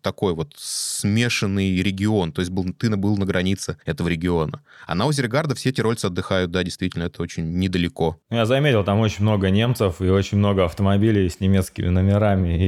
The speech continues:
Speaker 2: И в каждом
Speaker 1: Мгм.
Speaker 2: ресторане меню на немецком тоже.
Speaker 1: Да, да, обязательно, потому что, ну, не немец-, австрийцы всё-таки <laughs> чуть больше. Из своего региона я прям вижу номера, и очень, их очень много летом.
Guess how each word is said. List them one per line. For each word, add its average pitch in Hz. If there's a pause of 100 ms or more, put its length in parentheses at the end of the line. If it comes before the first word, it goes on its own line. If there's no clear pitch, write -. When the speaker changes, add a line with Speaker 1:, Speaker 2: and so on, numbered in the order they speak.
Speaker 2:
И 92
в 104
каждом -
Speaker 1:
Мгм. -
Speaker 2:
ресторане 107
меню 101
на 95
немецком 95
тоже. 87
Speaker 1:
Да, 107
да, 98
обязательно, 92
потому 87
что, -
ну, 117
не 113
немец-, 165
австрийцы 156
всё-таки -
<laughs> -
чуть 90
больше. 85 (160)
Из -
своего 113
региона 101
я 98
прям 92
вижу 92
номера, 107
и -
очень, 92
их -
очень 101
много 80
летом. -